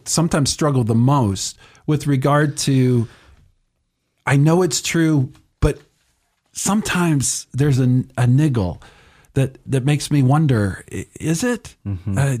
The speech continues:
Speaker 1: d-, am I just believing this because it makes me feel better? Is this something that, that's, that's truly something that I can base my entire life on?" Um,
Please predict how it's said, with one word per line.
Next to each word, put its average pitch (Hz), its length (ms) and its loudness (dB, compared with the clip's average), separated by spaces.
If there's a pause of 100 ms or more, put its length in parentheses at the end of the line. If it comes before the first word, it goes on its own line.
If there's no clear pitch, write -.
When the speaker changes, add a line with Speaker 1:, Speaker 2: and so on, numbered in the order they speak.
Speaker 1:
d-, 147 180 -2
am 160 80 2
I 175 120 2
just 185 220 -2
believing 170 360 0
this 175 160 0
because 143 420 -2
it 127 80 -2
makes 131 220 -2
me 117 100 0
feel 214 240 -2
better? 220 440 0 (300)
Is 147 180 0
this 175 140 0
something 160 340 0
that, 131 180 0
that's, 127 440 -8
that's - 520 -6 (1200)
truly 226 560 0
something 185 540 -2
that 139 240 0
I 135 140 0
can 135 420 0 (180)
base 160 300 0
my 143 120 2
entire 127 340 2
life 120 360 0
on?" 170 340 2 (460)
Um, 123 420 0